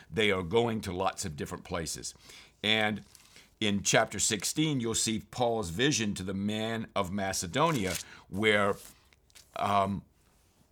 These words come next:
Paul sees a vision. He got ready at once, verse ten, for Macedonia, concluding that God had called him to preach the gospel.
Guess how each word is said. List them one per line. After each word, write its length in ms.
Paul 280
sees 360
a 20
vision. 440
He 120
got 320
ready 320
at 120
once, 420
verse 260
ten, 380
for 320
Macedonia, 720
concluding 440
that 120
God 220
had 140
called 320
him 100
to 60
preach 300
the 80
gospel. 540